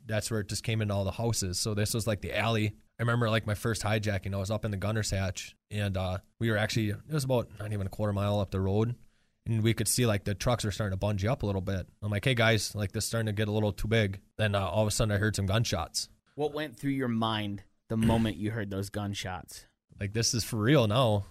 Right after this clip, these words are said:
Speaker 2: I've not been in this situation. Do
Speaker 1: Yep.
Speaker 2: you have an opportunity to be scared, or do you
Speaker 1: You're
Speaker 2: instantly go into, "This is, it's
Speaker 1: Th-,
Speaker 2: time"?
Speaker 1: this is time. Like,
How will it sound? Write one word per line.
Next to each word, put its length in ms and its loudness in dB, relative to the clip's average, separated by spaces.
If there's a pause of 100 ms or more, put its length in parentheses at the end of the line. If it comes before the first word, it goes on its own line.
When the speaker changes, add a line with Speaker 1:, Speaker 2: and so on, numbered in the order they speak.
(200)
Speaker 2:
I've 180 4
not 240 2
been 140 0
in 100 -2
this 160 -4
situation. 800 -4
Do 80 -6
Speaker 1:
Yep. 160 -2
Speaker 2:
you 80 4
have 680 4 (140)
an 140 0
opportunity 640 2
to 80 0
be 140 0
scared, 520 6
or 220 2
do 140 -2
you 500 2
Speaker 1:
You're 160 4
Speaker 2:
instantly 420 0
go 280 2
into, 680 0 (160)
"This 320 -2
is, 160 -4 (160)
it's 200 2
Speaker 1:
Th-, 20 -12
Speaker 2:
time"? 420 0
Speaker 1:
this 200 6
is 100 0
time. 360 2
Like, 300 0